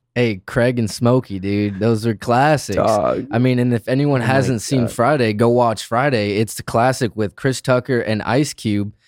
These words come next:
Speaker 1: Um, and that movie
Speaker 2: Classic.
Speaker 1: is like,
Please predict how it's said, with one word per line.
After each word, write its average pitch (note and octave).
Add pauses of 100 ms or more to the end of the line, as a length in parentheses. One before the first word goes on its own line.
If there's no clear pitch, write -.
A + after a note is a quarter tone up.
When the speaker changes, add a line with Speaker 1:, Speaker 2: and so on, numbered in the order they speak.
(360)
Speaker 1:
Um, G#2 (220)
and A2
that A#2+
movie B2+
Speaker 2:
Classic. G2+
Speaker 1:
is B2
like, F2+